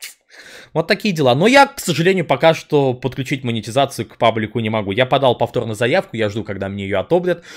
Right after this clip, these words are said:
Но несмотря на то, что в том же самом Че мат присутствует, во многих других пабликах присутствует мат, но им там реклама разрешена. А вот Бабай, ты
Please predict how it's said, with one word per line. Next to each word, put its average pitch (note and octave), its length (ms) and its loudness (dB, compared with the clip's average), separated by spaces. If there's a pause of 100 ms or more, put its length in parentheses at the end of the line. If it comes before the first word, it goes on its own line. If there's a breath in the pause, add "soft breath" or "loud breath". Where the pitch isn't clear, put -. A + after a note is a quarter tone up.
(140 loud breath)
Но E3+ 160 2
несмотря G#3+ 520 0
на G3+ 40 -2
то, G3+ 140 2
что D#3+ 80 -4
в D#3 80 -8
том B3+ 180 6
же F#3+ 80 -4
самом F#3+ 400 6
Че F3+ 540 4
мат E3+ 380 6
присутствует, F3 640 2 (180 loud breath)
во E3+ 180 10
многих C4 360 4
других F#3 320 2
пабликах A#3+ 500 4
присутствует E3+ 800 2
мат, D#3 500 4
но E3 480 6 (600)
им A#3+ 240 2
там C#4+ 240 4
реклама C4 400 2
разрешена. B3 600 0 (260 loud breath)
А E3+ 160 8
вот C4+ 280 8
Бабай, G4 520 6 (300)
ты A4 100 8